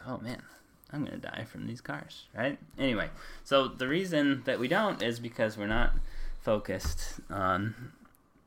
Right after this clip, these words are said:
on this being, uh, a threat to us, a, a danger, right? We have our thoughts totally directed elsewhere. And, and then, um, part of why this is good to think about is the purpose of fear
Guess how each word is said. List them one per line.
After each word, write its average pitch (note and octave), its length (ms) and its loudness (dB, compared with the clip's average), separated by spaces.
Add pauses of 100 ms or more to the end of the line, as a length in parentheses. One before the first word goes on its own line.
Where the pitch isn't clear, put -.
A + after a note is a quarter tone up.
(580)
on G2 440 -2
this G#2 200 -2
being, G#2 460 -6 (180)
uh, F#2+ 280 -4 (220)
a G2 120 -8
threat - 320 -4
to - 160 -10
us, - 240 -16 (240)
a, - 40 -10
a G2+ 40 -8
danger, G2+ 400 -6
right? G#2 220 -4
We G#2+ 160 -4
have A2 240 -2
our F#2+ 80 0
thoughts G2+ 340 -2
totally A2+ 360 -6
directed - 520 -10
elsewhere. - 420 -10 (360)
And, B2 280 4
and A#2 160 2
then, C3+ 320 6 (300)
um, G#2 480 -2 (920)
part C#3+ 180 0
of C3+ 60 -4
why B2+ 140 4
this B2 220 -2
is A2+ 160 -4
good A#2 180 -4
to A2+ 60 -4
think F3+ 260 -6
about G2+ 300 0
is G2+ 400 -6 (180)
the G#2+ 80 -6
purpose D3 400 4
of G#2+ 160 -2
fear G#2 600 0